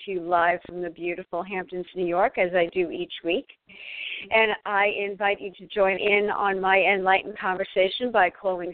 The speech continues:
six four six, six four nine, one zero one five. That's six four six, six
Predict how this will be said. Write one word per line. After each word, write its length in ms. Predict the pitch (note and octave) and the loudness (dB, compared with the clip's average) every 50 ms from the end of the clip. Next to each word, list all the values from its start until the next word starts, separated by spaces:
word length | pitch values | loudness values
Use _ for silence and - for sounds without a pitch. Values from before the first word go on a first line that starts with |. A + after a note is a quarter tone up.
| - - - | -10 -4 -2
six 200 | G#3 G3 - - - - | -2 -2 -2 -6 -16 -6
four 160 | - F#3 F3+ F3+ - - - | -2 0 0 0 -2 -2 0
six, 260 | - - B3+ - - - - - _ _ _ _ _ _ _ _ _ _ - - | 0 2 2 0 -4 -18 -20 -20 _ _ _ _ _ _ _ _ _ _ -6 -2
six 160 | - C#4 C4+ - - - | -2 -2 -2 -6 -6 0
four 200 | C#4+ C4+ C4 C4 | 2 2 2 2
nine, 440 | B3 A3 G3 F#3 F3+ F3+ F3+ F3+ - | 2 0 0 2 0 0 -2 -4 -8
one 320 | - F#3 G3 G3 F#3+ G3 F3+ | -8 -4 -2 -2 -2 -2 -2
zero 380 | - F#3 F3+ F3 F3+ F3 F3 F3 | 0 2 2 4 4 4 4 2
one 220 | E3 E3+ E3 E3+ - _ | 2 0 -2 -4 -4 _
five. 380 | F3 D#3+ D3+ C#3+ C#3+ C#3+ C#3+ - _ _ - - - - _ - | 0 2 2 2 2 0 -2 -6 _ _ -20 -20 -20 -14 _ 2
That's 200 | F3 F3 E3+ - - - - | 4 4 4 2 -4 -10 -8
six 160 | G#3+ G3+ - - - - | -8 -8 -8 -10 -6 -2
four 160 | F3+ F#3 F3+ - - - | 0 0 0 -2 -2 0
six, 240 | - A#3+ A#3+ - - - - - - _ _ - - _ _ - - - | 0 0 0 -2 -8 -20 -20 -20 -20 _ _ -20 -20 _ _ -8 -4 -2
six 180 | G#3 G3+ - | -2 -2 -4